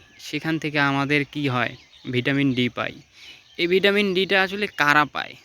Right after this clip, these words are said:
যারা দেখবেন ফজরে উঠে নামাজ পড়ে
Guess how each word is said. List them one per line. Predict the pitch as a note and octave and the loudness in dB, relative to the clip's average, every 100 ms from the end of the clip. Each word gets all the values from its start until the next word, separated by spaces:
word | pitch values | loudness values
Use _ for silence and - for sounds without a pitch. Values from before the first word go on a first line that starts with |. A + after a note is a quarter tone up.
| _ | _
যারা | C3+ C3+ C#3 D3+ | -4 0 0 0
দেখবেন | D#3+ D#3 E3+ | -4 -4 -8
ফজরে | - - C3 C3+ D3+ D#3+ D#3 _ - | -8 -8 -6 -2 0 0 0 _ -6
উঠে | C#3 - C3+ | -6 -6 -6
নামাজ | A#2 A2+ B2+ C3 | -4 -2 -2 -4
পড়ে | - C#3 | -4 -2